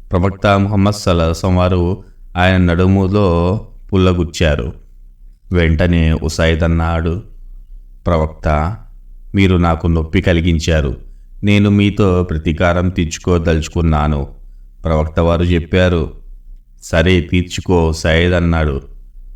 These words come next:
"ఇప్పుడు మీ శరీరంపై చొక్కా ఉంది, మీరు నాకు పుల్లగుచ్చినప్పుడు నాపై చొక్కా లేదు కదండి," అన్నారు. అప్పుడు ప్రవక్త తమ నడుము నుంచి చొక్కాను లేపారు. ఇదే అదృష్టం అనుకొని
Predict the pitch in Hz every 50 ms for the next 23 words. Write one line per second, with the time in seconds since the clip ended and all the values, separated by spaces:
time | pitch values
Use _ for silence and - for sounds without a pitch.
0 | - - - - 113 113 117 - 143 123 104 95 92 92 101 113 107 110 107 101
1 | 98 - 90 85 85 85 85 90 92 92 87 101 98 85 - 87 78 78 - -
2 | 90 90 90 90 90 82 78 69 - - - 101 95 90 87 90 85 80 78 80
3 | 78 82 80 80 - 78 78 80 80 80 80 78 78 - 87 82 80 76 - 82
4 | 80 82 80 80 78 80 80 80 82 80 80 80 80 80 - - - - - -
5 | - 76 71 - - 90 87 87 87 87 85 82 92 - - - - - - -
6 | 95 85 85 82 80 78 71 71 71 73 76 78 80 - - 90 87 80 78 73
7 | - - - - - - - - - - - - - - - - - - 110 104
8 | 87 82 85 90 87 - 80 76 73 76 76 - - - 98 92 76 69 71 76
9 | 78 - - - - - - - - - 101 98 98 92 87 82 85 87 90 87
10 | 85 90 92 95 104 104 104 107 110 110 - 107 90 82 85 85 - 90 80 -
11 | - - 95 87 90 87 82 80 82 80 - 80 76 73 78 69 - - - -
12 | - - - 85 85 90 87 87 85 82 78 78 87 87 - - - 92 87 87
13 | 85 85 82 - 92 87 87 82 80 80 85 90 -